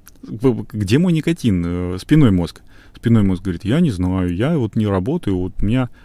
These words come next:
норму выработки никотина снизили, а, с, там, ну, условно щас говорю, с одного миллиграмма до полумиллиграмма, то есть два раза снизили.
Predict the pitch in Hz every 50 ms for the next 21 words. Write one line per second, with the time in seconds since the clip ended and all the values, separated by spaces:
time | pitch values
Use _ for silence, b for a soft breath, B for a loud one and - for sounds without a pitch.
0 | B B B - 113 120 123 117 113 110 101 113 127 120 107 101 104 - - 104
1 | 101 101 92 - 101 101 - 156 151 117 95 - - 101 110 117 110 104 104 98
2 | 95 92 92 95 B B B B B B B - 101 92 87 87 85 82 - -
3 | - - - - 92 87 85 85 82 80 - - - - - - - 92 117 104
4 | 78 76 104 - - 104 90 85 85 - - 98 92 90 90 85 92 - - 95
5 | 95 101 107 107 113 107 101 95 95 92 110 127 151 143 110 92 92 - - -
6 | 110 107 101 95 90 90 87 87 87 87 - 90 - - 87 82 85 107 110 104
7 | 98 90 85 90 110 - - 92 87 85 95 87 - -